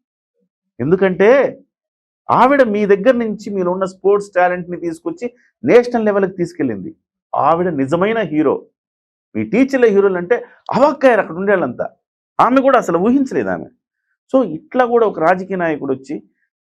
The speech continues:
తాను ఒక సినిమా హీరో అయ్యిండు కూడా, "మేము హీరోలం కాదు, మీకు, మీరు, వీళ్ళు హీరోలు" అని చెప్తారంట. ప్రతి, అంటే స్ఫూర్తి, పిల్లల్లో ఎంత, ఎలాంటి మాటలు మాట్లాడితే పిల్లల్లో ఆ స్ఫూర్తి వస్తుంది చూడండి, అలాంటి మాటలు మాట్లాడతారు.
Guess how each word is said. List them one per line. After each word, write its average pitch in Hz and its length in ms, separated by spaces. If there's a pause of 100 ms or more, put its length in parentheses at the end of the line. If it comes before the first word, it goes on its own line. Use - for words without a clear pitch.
తాను 185 180
ఒక 180 100
సినిమా 190 440
హీరో 190 280
అయ్యిండు 151 240
కూడా, 120 220 (380)
"మేము 202 180
హీరోలం 240 440
కాదు, 175 240
మీకు, 170 580
మీరు, 151 220
వీళ్ళు 180 280
హీరోలు" 147 280
అని 104 100
చెప్తారంట. - 520 (180)
ప్రతి, 170 220 (420)
అంటే 247 320 (280)
స్ఫూర్తి, 302 400
పిల్లల్లో 254 360
ఎంత, 190 240
ఎలాంటి 196 420
మాటలు 185 380
మాట్లాడితే 160 420
పిల్లల్లో 156 360
ఆ 135 60
స్ఫూర్తి 135 380
వస్తుంది - 300
చూడండి, - 180 (100)
అలాంటి 120 220
మాటలు 123 300
మాట్లాడతారు. - 480